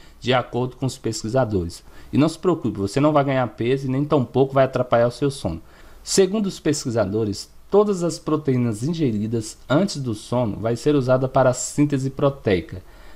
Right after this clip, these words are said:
Quando o exercício é realizado mais cedo naquela noite, uma grande parte da proteína ingerida é direcionada para a síntese de proteína muscular e não é armazenada. Sem mencionar também que nenhum estudo revisto por eles,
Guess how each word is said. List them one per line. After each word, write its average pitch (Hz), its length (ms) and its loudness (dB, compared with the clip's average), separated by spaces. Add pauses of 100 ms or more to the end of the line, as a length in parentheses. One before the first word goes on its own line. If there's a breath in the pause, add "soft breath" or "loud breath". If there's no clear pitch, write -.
(260 loud breath)
Quando 202 220 4
o 226 60 6
exercício 180 500 2
é 147 40 4
realizado 110 540 0
mais 117 240 -2
cedo 131 380 0
naquela 95 340 -2
noite, 107 400 -2 (400 soft breath)
uma 147 160 4
grande 165 340 2
parte 143 380 -2
da 131 100 0
proteína 143 600 0
ingerida 120 580 -4
é 123 80 -2
direcionada 139 760 0
para 113 260 0
a 110 40 0
síntese 160 500 -2
de 117 120 -6
proteína 135 640 0
muscular 113 680 0
e 165 80 0
não 139 160 2
é 127 80 4
armazenada. 131 640 0 (360 loud breath)
Sem 175 200 2
mencionar 190 440 4
também 156 320 0
que 165 100 -4
nenhum 151 340 4
estudo 143 400 -2
revisto 123 380 -2
por 143 240 2
eles, 143 380 2